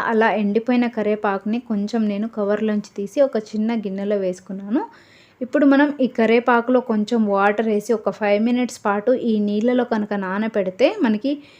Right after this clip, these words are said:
ఈ కరివేపాకు అంతా నానిపోయి మెత్తగా అయిపోయి కొంచెం ఫ్రెష్గా అవుతుంది. ఇలా ఫ్రెష్గా అయిన కరివేపాకుని ఈ నీళ్ళన్నీ వంపేసి మనం ఈజీగా కూరలోకి కనుక వేసుకుంటే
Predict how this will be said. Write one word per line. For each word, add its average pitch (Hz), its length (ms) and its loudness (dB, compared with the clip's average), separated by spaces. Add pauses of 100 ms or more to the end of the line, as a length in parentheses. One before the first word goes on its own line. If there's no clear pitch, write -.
(240)
ఈ 233 40 -6 (100)
కరివేపాకు 247 560 4
అంతా 226 200 4 (100)
నానిపోయి 214 580 0 (120)
మెత్తగా 247 500 0
అయిపోయి 214 340 -2 (120)
కొంచెం 240 280 2 (120)
ఫ్రెష్గా 214 520 0
అవుతుంది. 202 460 0 (180)
ఇలా 269 180 4 (120)
ఫ్రెష్గా 233 480 0
అయిన 214 260 -2
కరివేపాకుని 208 680 -2 (460)
ఈ 277 140 4
నీళ్ళన్నీ 240 440 6 (100)
వంపేసి 208 540 -2
మనం 254 200 -2 (720)
ఈజీగా 269 340 4 (140)
కూరలోకి 220 600 2
కనుక 208 220 -4 (140)
వేసుకుంటే 202 520 -4